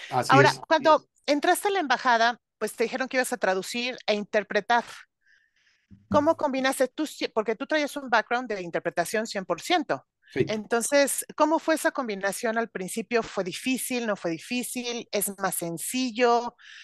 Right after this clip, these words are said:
Speaker 2: Sé que todos en algún momento entramos como que al ámbito de la traducción y estamos, aparte somos intérpretes,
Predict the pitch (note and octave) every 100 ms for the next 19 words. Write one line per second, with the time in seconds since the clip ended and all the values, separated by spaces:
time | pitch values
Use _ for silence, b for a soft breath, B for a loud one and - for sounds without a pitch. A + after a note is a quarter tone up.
0 | B - D#4+ F4 D4 D4+ D#4 - A#3 G3+
1 | A3+ A3+ A3 G#3+ G#3+ F#3+ G3 G3+ - E3+
2 | E3 D#3+ F3 F#3 D#3+ D3 C#3 D3 C#3+ C#3+
3 | C#4+ B3+ B3+ B3 G#3 - E3+ E3 E3 -
4 | E3 D#3+ E3 D#3 - D#3+ B3 A#3+ A#3 -
5 | A3 A3